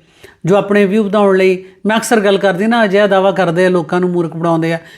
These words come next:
"ਇੰਜ ਕਰ ਲਓ, ਇੰਜ ਕਰ ਲਓ, ਦਿਨ ਚੜ੍ਹਦੇ ਨੂੰ ਤੁਹਾਡੇ ਕੋਲ ਪੈਸਾ ਹੀ ਪੈਸਾ ਆਏ।" ਆ ਗਿਆ ਹੜ ਪੈਸੇ ਦਾ।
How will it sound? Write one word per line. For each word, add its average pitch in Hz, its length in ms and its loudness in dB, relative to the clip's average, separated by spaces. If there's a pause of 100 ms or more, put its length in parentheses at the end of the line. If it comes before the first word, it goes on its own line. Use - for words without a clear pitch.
(140)
"ਇੰਜ 185 200 2
ਕਰ 170 200 2
ਲਓ, 175 180 2
ਇੰਜ 165 120 0
ਕਰ 165 200 0
ਲਓ, 170 120 0
ਦਿਨ 165 220 0
ਚੜ੍ਹਦੇ 180 300 -2
ਨੂੰ 175 120 0
ਤੁਹਾਡੇ 160 240 0
ਕੋਲ 156 220 0
ਪੈਸਾ 185 240 0
ਹੀ 180 60 0
ਪੈਸਾ 165 360 -4
ਆਏ।" 156 220 -4 (400)
ਆ 214 220 2
ਗਿਆ 208 260 2
ਹੜ 190 100 0
ਪੈਸੇ 175 340 -6
ਦਾ। 170 160 -14